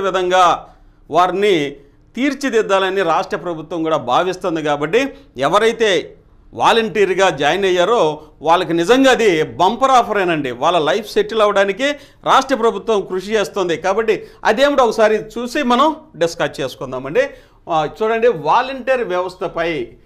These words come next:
ఎన్నికల మేనిఫెస్టోలో ఇచ్చిన ప్రతి హామీకి కూటమి ప్రభుత్వం కట్టుబడి ఉందని సాంఘిక సంక్షేమ శాఖ మంత్రి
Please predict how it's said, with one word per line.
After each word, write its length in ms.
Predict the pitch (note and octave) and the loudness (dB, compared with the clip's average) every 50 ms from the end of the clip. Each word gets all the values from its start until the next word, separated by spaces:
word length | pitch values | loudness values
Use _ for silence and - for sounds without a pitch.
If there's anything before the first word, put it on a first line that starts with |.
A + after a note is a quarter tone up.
| _ - - _ _ - | _ -20 -20 _ _ -10
ఎన్నికల 480 | C#3+ E3 A3 A#3+ B3+ B3 B3+ B3 A#3+ A#3+ | -8 -6 -4 -4 -4 0 2 2 4 4
మేనిఫెస్టోలో 960 | G3+ E3 D3+ D3+ E3+ G3 G3+ F3 G3 F3+ F3 F3 - - F#3 F3 E3+ F3 E3+ | 2 0 -2 -2 -2 -2 -2 -4 -2 -4 -4 -6 -6 -4 -4 -2 0 0 -2
ఇచ్చిన 480 | D#3+ - - F#3+ F#3+ F#3+ E3 C#3 A2 - - _ - - _ _ - | -2 -4 -4 -2 0 2 0 0 0 -4 -10 _ -20 -20 _ _ -6
ప్రతి 340 | G3 G#3 G#3+ G#3+ A#3+ A#3 G#3 | -4 -2 -2 -2 -4 -6 -6
హామీకి 800 | G#3+ F3+ F3+ E3+ F#3 G#3+ A#3 A#3 A#3+ A#3 A3+ A#3 B3 B3 C4+ | -4 -2 0 2 2 2 0 0 -4 -4 -6 -6 -8 -10 -10
కూటమి 580 | C4 - - F#3+ G#3 G#3+ G#3+ G#3+ G#3+ G#3+ G#3+ G3+ | -10 -6 -6 -4 -4 -4 -4 -6 -6 -6 -8 -8
ప్రభుత్వం 680 | F3 G3 F#3+ F3+ F3 F3+ F3 F3+ B3+ C4+ B3+ F3+ - - - - _ _ _ _ _ F#3 | -8 -8 -10 -8 -8 -8 -8 -4 -4 -2 -2 -2 -6 -10 -16 -20 _ _ _ _ _ -2
కట్టుబడి 480 | F#3+ G3 - - B3 G#3 A#3+ A#3+ A3+ | -2 0 0 0 2 4 4 4 4
ఉందని 640 | A3 F#3 E3 D#3+ F3 F3+ G#3+ A3+ B3 C4+ G#3+ D#3 B2 | 2 2 0 -2 0 2 2 2 4 2 0 0 -2
సాంఘిక 640 | - - - E3+ G3 A3+ B3 B3 A#3+ B3 A#3 B3 A#3 | -4 -2 0 0 0 0 -2 -4 -8 -6 -4 -4 -6
సంక్షేమ 680 | A#3 - G3+ F#3 G3+ G3+ - - G#3+ A3 A3 A3 G#3+ | -4 -4 -4 -4 -4 -6 -2 0 0 0 0 -2 -6
శాఖ 320 | G3+ G#3+ G3 F#3+ F#3+ - G3+ | -6 -4 -4 -6 -4 -4 -4
మంత్రి 680 | G3 G3 F#3+ F3+ E3+ D#3 D#3+ A3 A#3 F#3 D#3 D3 - | -4 -2 -4 -4 -6 -6 -6 -4 -2 -2 -4 -4 -10